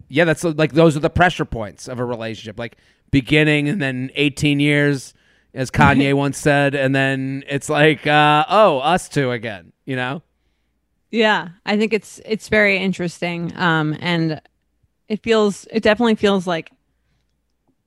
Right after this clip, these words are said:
Speaker 2: the secure thing feels, like, nice and, like, calming. It definitely is, like, it doesn't feel like party, like, the part, like, you know what I mean? The highs of a party.
Speaker 1: We, we talk a lot about, like, how exciting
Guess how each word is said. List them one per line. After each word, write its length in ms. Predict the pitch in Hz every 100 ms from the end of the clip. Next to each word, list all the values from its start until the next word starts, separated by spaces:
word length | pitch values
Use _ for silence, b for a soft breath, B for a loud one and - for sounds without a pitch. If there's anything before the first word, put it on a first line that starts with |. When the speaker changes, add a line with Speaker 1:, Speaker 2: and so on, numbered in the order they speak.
| _ -
Speaker 2:
the 100 | 196
secure 440 | - 220 262 277
thing 320 | - 220 208 196
feels, 260 | 208 190
like, 180 | 185 180
nice 580 | 208 214 220 226 - -
and, 180 | 208 185
like, 160 | 165
calming. 520 | - 190 196 202 214
It 140 | - 185
definitely 380 | 175 - 208 202
is, 120 | 190
like, 280 | 165 156 - _ _ _ _ _ _ _ _ _ _
it 100 | 202
doesn't 280 | 208 190 208
feel 160 | 226 208
like 160 | 180
party, 320 | - 175 180 -
like, 280 | 214 - -
the 80 |
part, 200 | 190 220
like, 120 | 233 196
you 80 | 262
know 60 |
what 40 | 247
I 20 |
mean? 80 | 247
The 100 | 233
highs 400 | 226 208 220 220
of 80 | 208
a 60 |
party. 560 | 196 208 196 202 226 240 185
Speaker 1:
We, 160 | 180
we 180 | 175 180
talk 280 | - 208 202
a 60 | 196
lot 220 | 190 190
about, 280 | 175 180 175
like, 160 | 160
how 320 | 151 160 156
exciting 880 | 151 151 - - 160 160 160 151 151